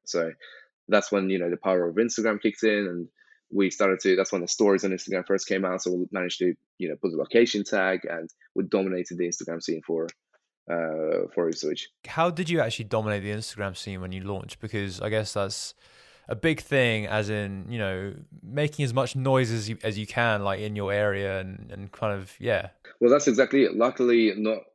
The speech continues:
Speaker 1: um, well, being an independent gym, being a gym that doesn't have a head office means that you can make decisions a lot faster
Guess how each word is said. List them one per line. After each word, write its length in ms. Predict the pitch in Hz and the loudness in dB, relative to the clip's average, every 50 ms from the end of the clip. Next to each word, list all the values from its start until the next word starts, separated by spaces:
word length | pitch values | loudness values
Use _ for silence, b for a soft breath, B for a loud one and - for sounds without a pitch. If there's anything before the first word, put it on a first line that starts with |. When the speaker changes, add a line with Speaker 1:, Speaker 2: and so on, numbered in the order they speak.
| _ _ _ - | _ _ _ -2
Speaker 1:
um, 300 | 101 95 92 92 90 90 | 0 0 0 0 -2 0
well, 140 | 110 117 110 | 2 2 2
being 240 | 92 117 143 147 165 | 6 6 4 4 4
an 180 | 160 143 123 - | 2 0 -2 -2
independent 440 | 127 120 110 101 - 107 104 92 90 | -2 -2 -2 0 0 -2 -2 -2 -2
gym, 240 | - 92 85 85 82 | -2 -2 -2 -2 0
being 200 | 87 101 104 98 | 2 2 2 2
a 80 | 95 85 | 2 2
gym 260 | - 95 90 90 85 | 2 0 2 2 0
that 100 | 85 82 | 0 0
doesn't 260 | 92 85 87 90 87 | -2 -2 -2 -4 -6
have 160 | 87 82 - 92 | -6 -6 -6 -6
a 80 | 90 | -6
head 180 | - 90 90 92 | -4 -2 -2 0
office 320 | 87 82 - 82 - - | -2 -2 -4 -8 -8 -6
means 180 | 85 85 82 - | -6 -6 -4 -4
that 80 | 78 | -4
you 60 | 67 - | -6 -4
can 100 | - 85 | -6 -6
make 160 | 82 87 85 | -8 -8 -8
decisions 460 | - 85 - 90 82 80 85 80 80 | -10 -6 -6 -4 -4 -6 -8 -8 -8
a 40 | 80 | -8
lot 140 | 78 76 - | -8 -4 -2
faster 420 | 85 82 82 - - 78 78 | -2 -2 -2 -4 -6 -8 -10